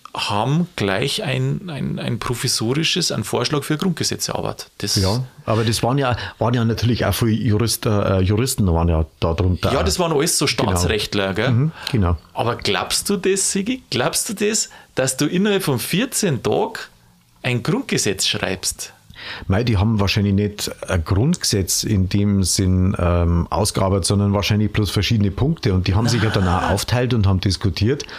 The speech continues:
Speaker 2: Und da sind ja verschiedene, äh, verschiedene Anwendungsgebiete.
Speaker 1: Jo.
Speaker 2: Was?
Speaker 1: Da ist schon, du, äh, da ist es, die haben ein Grundgesetz geschrieben, plus einen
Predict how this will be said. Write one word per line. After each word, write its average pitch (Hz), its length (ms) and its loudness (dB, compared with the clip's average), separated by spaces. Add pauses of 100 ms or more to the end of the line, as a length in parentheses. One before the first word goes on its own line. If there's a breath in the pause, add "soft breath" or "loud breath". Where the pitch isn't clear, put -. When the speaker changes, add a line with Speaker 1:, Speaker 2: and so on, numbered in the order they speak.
(420 loud breath)
Speaker 2:
Und 101 140 0
da 107 60 2
sind 110 180 2
ja 110 60 2
verschiedene, 113 920 2
äh, 107 160 2
verschiedene 107 560 0
Anwendungsgebiete. 113 800 2
Speaker 1:
Jo. - 280 -12 (140)
Speaker 2:
Was? - 300 -2 (100)
Speaker 1:
Da 135 100 2
ist 170 180 2
schon, 311 220 0 (400)
du, 226 220 2 (160)
äh, 135 200 0
da 143 120 0
ist 143 120 0
es, 139 220 -4
die 117 140 0
haben 135 160 0
ein 120 100 0
Grundgesetz 208 560 0
geschrieben, 302 300 -2 (640 loud breath)
plus 254 460 0 (100)
einen 123 540 0